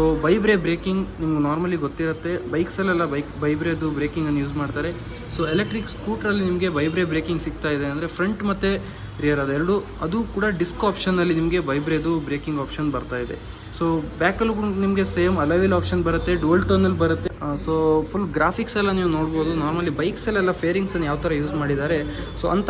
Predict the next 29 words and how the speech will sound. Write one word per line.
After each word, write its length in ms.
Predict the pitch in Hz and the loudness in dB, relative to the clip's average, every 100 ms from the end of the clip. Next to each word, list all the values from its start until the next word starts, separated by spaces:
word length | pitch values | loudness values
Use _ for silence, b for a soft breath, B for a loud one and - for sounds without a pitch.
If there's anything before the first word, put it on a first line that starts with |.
| 214 | 4
ಒಂದು 120 | 196 | 6
ಎಲೆಕ್ಟ್ರಿಕ್ 320 | 156 151 202 - | 4 2 -2 -6
ಸ್ಕೂಟ್ರಲ್ಲಿ 400 | - 180 175 165 | -2 0 2 2
ನಿಮಗೆ 200 | 156 156 151 | 2 2 0
ಇದರಲ್ಲಿ 260 | 143 156 165 - | 2 0 0 0
ಫೇರಿಂಗ್ಸ್ 320 | 165 202 196 165 | 2 2 0 0
ನೋಡ್ಲಿಕ್ಕೆ 280 | 147 147 147 | 0 0 0
ಸಿಗುತ್ತೆ. 320 | 143 - 165 B B B | -2 0 -2 B B B
ಇಲ್ಲಿ 120 | 185 196 | 2 4
ನೀವು 100 | 190 | 6
ನೋಡ್ಬೋದು 340 | 170 165 165 175 180 | 6 6 4 4 2
ಡುವೆಲ್ 200 | 151 165 175 | 4 4 6
ಟೋನ್ 140 | 160 156 | 4 4
ಆಪ್ಷನ್ 220 | - 151 147 | 0 -2 -2
ಕೊಟ್ಟಿದ್ದಾರೆ. 340 | 143 139 151 156 | 0 0 -2 -2
ಫ್ರಂಟಲ್ಲಿ 380 | 190 220 214 196 | -2 2 2 2
ಸ್ವಲ್ಪ 180 | 190 170 165 | 0 2 2
ಡುವೆಲ್ 180 | 151 160 170 | 4 4 4
ಟೋನ್ 100 | 156 | 2
ಆಪ್ಷನ್ 200 | 143 147 147 | 0 -2 -4
ಕೊಟ್ಟಿದ್ದಾರೆ. 400 | 143 143 143 160 B B B | -2 -2 -2 -4 B B B
ನಿಮಗೆ 260 | 160 156 160 151 156 | 0 4 6 6 6
ಅಲಾಯ್ 200 | 208 240 | 6 6
ವೀಲ್ಸಲ್ಲಿ 340 | 226 220 208 | 2 2 2
ನಿಮಗೆ 200 | 190 185 170 | 2 2 2
ಡುವೆಲ್ 180 | 151 160 | 2 2
ಟೋನ್ 120 | 165 151 | 0 0
ಆಪ್ಷನ್ 240 | 143 151 139 | -2 -4 -2
ಬರುತ್ತೆ, 300 | 139 135 147 | -2 -2 -4